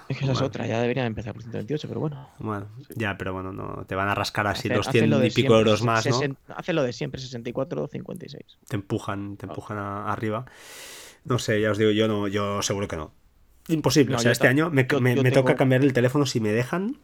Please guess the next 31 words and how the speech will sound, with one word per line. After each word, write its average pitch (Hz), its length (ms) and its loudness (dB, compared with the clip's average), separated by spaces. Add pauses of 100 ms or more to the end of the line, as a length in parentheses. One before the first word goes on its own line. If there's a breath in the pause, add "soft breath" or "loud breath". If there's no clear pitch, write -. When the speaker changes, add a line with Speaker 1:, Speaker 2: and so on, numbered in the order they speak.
(160)
Speaker 2:
que 107 140 -6
tengo 110 240 -2
que 107 600 -4 (220)
hacer 113 220 -10
unas 107 180 -6
cuantas 110 300 -2
negociaciones, 107 720 -4
eh, 131 160 -10
ha - 20 -6
empezado 107 540 -4
el 107 240 -2
<laughs> - 1000 -2
y 170 180 4
lo 147 140 12
de 123 100 10
que 120 100 4
os 110 80 2
decía 113 280 4
antes, 110 320 -4
yo 117 320 2
seguramente 127 760 -2
lo 131 80 2
compraré 113 300 0
si 127 160 -2
puedo, 127 400 -2 (680 loud breath)
ah, 107 420 -2
financiándolo 98 680 -4
al 104 140 -4
cero 107 260 0
por 98 140 -4
ciento 220 440 -2